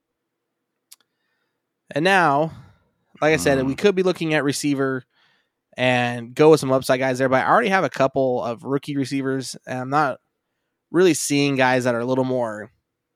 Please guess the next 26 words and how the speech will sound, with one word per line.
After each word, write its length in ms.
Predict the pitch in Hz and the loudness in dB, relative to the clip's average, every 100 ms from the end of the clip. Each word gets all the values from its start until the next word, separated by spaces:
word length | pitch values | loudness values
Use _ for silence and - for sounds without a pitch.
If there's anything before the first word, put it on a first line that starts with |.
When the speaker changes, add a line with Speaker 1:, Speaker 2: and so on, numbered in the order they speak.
| _ | _
Speaker 1:
seasoned 680 | - - 135 135 147 160 - - | -12 -6 -4 0 0 -2 -8 -10
and, 260 | 123 117 113 | -8 -8 -8
you 80 | 117 | -8
know, 140 | 104 | -6
little 300 | 104 117 123 _ _ _ _ - | -6 -8 -10 _ _ _ _ -8
guys 240 | 127 123 | -6 -6
that 220 | 120 101 - _ _ _ _ _ | -8 -10 -14 _ _ _ _ _
I 120 | - 123 | -8 -4
think 240 | 131 127 | -2 -2
will 260 | 123 117 78 73 _ _ _ | -2 -4 -8 -20 _ _ _
be 120 | 131 | -4
productive. 500 | 127 120 120 120 123 | -4 -2 -2 -2 -4
I'm 160 | 113 127 | -4 -2
not 200 | 135 123 | 0 0
really 200 | 123 123 | -2 -4
looking 220 | 123 123 | -6 -6
for 60 | 123 | -6
another 180 | 117 | -6
high 180 | 117 110 | -4 -6
upside 340 | 113 - 110 - | -6 -6 -8 -8
receiver. 560 | 113 - 120 104 95 | -12 -10 -10 -10 -12
So 460 | - - 185 117 120 _ _ _ _ | -10 0 2 2 -2 _ _ _ _
I'm 80 | 131 | -2
gonna 140 | 156 | 0
go 160 | 208 202 | 2 2
back 340 | 156 151 151 | 4 4 2